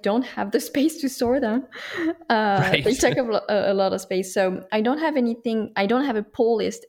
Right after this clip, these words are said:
Speaker 1: anymore. I used to love that, but I don't. Um, but in terms of what is coming out,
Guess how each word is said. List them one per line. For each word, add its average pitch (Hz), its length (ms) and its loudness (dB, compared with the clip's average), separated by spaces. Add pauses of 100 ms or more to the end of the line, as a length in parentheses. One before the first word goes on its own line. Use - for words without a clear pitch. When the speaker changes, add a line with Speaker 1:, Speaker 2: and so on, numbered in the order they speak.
Speaker 1:
anymore. 202 600 0 (720)
I - 60 -2
used 208 220 -2
to - 120 -4
love 190 200 -2
that, 202 280 0
but 185 120 -2
I 180 100 -2
don't. 185 400 -2 (100)
Um, 175 500 0 (680)
but 226 120 2
in 233 120 2
terms 262 320 2
of 214 260 -2
what 214 140 -2
is 220 100 -4
coming 196 340 -4
out, 262 360 0